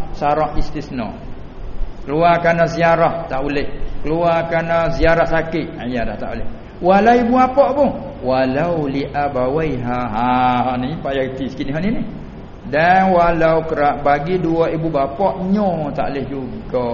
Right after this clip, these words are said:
Ha, siap. Nah. Fa yahrumu 'alaihal khuruju li ziyaratihima. Tengok. Dan maka haram atas perempuan tadi tu oleh keluar kerana ziarah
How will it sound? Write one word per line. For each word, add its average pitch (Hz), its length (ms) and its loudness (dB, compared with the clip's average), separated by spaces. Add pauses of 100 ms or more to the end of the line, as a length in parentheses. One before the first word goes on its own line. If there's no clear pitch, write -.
(240)
Ha, 107 560 -6
siap. 113 280 -6 (680)
Nah. 135 240 -2 (1120)
Fa 113 160 -2
yahrumu 135 720 0
'alaihal 143 1040 -2
khuruju 160 720 -2
li 143 160 -2
ziyaratihima. 127 1400 -2
Tengok. 104 560 0 (880)
Dan 180 320 2
maka 175 280 0
haram 208 600 2
atas 156 360 0
perempuan 143 480 -2
tadi 131 320 -4
tu 185 120 -4
oleh 139 320 -4
keluar 135 560 -4
kerana 135 400 -4
ziarah 120 680 -2